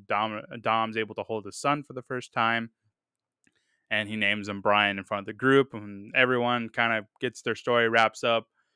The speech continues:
Uh, Hobbs is offered his job back, but he declines it. He's retired to hang out with his daughter.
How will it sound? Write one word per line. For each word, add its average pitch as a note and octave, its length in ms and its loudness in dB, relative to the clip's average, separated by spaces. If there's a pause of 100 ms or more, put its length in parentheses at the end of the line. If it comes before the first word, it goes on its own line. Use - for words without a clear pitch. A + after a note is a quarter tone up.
(260)
Uh, F#2 340 -8
Hobbs A#2+ 440 6
is A2+ 160 -2
offered G#2+ 320 2
his F#2+ 140 -14
job C#3 400 4
back, B2+ 380 4
but G#2 100 -12
he G2+ 140 -12
declines B2 540 -2
it. A#2 140 0
He's G2 220 -12
retired B2+ 540 4
to A2+ 100 -4
hang G#2 180 -6
out F#2+ 140 -8
with F#2+ 100 -18
his G2+ 100 -18
daughter. D#3 520 4